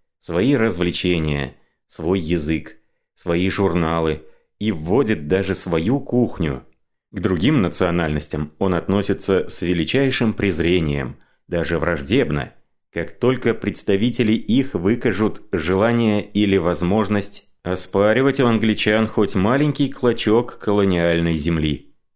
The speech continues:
В Трансваале такие примеры мы видим чуть не ежедневно. Англия – не только верховная держава, paramount power, но и первая, ни с кем не сравнимая и единственная нация в мире.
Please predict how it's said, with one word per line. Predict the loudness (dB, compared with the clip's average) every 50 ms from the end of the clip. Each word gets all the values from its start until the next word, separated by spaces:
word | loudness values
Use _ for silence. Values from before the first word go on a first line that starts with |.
| _ _ _
В | -4
Трансваале | -2 -2 -2 -2 -2 0 2 2 4 4 4 2 2 2
такие | 2 0 -2 0 0 2 2 2 2
примеры | 2 2 2 2 2 2 2 2 2 2
мы | 2 2 2 2
видим | 2 0 0 0 2 2 0 0
чуть | 0 -2 -2 0 0 0 0 -2
не | -2 0 0
ежедневно. | 0 0 0 -2 -4 -2 0 0 0 0 -2 -2 -4 -4 -6 -10 -14 _ _ _ _ _ _ _ _ -10
Англия – | -6 -4 -2 -2 -2 0 0 0 0 -2 -2 -6 -6
не | -4 -2 -2 -2
только | 0 0 0 0 0 0 0 0
верховная | 0 0 0 -2 -2 0 0 2 2 2 2 0 0 -2 -2
держава, | -2 0 0 0 0 0 0 0 0 0 0 -2 -4 -4 -8 -16 -20 _ _ _ -8
paramount | -6 -4 -2 -2 0 0 0 0 -2 -4 -4 -4
power, | -2 0 0 2 0 0 -2 -4 -8 -18 -20 _ _ _ _ _ _ -6
но | -2 0 2 2
и | 2 0
первая, | 0 0 2 2 2 2 2 2 2 2 0 0
ни | 0 0 0
с | 0 -2 -4
кем | -2 0 2 2 2 2 0 2 0
не | 0 0 0
сравнимая | 0 0 0 2 2 2 2 2 4 4 2 2 0
и | -2 -2 0
единственная | 0 0 2 2 0 0 2 2 0 0 0 -2 -2 0 0 2 0 0 0 0
нация | 0 0 -2 -2 -4 -2 -2 0 0 0
в | -2 -2
мире. | -2 -2 0 -2 -2 -4 -6 -8 -12